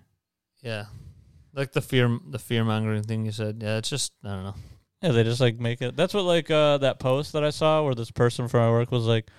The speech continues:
Speaker 2: "What's your opinion on Pop three? Nobody arguing or anything. I just wanna hear people's, like, opinion on it."
Speaker 1: Yeah.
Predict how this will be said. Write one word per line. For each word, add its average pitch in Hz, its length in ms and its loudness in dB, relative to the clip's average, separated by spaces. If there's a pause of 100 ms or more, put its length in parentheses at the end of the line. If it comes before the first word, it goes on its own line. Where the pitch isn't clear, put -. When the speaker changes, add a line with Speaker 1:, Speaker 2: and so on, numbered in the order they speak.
(280)
Speaker 2:
"What's 185 240 4
your 208 80 10
opinion 170 440 4
on 131 120 8
Pop 135 300 4
three? 127 240 2
Nobody 185 360 6
arguing 160 560 6
or 151 60 4
anything. 147 280 2
I 147 60 4
just 156 160 0
wanna 156 160 6
hear 151 200 6
people's, 139 360 8
like, 123 140 6
opinion 131 420 6
on 107 180 4
it." 107 120 0 (120)
Speaker 1:
Yeah. 113 220 -2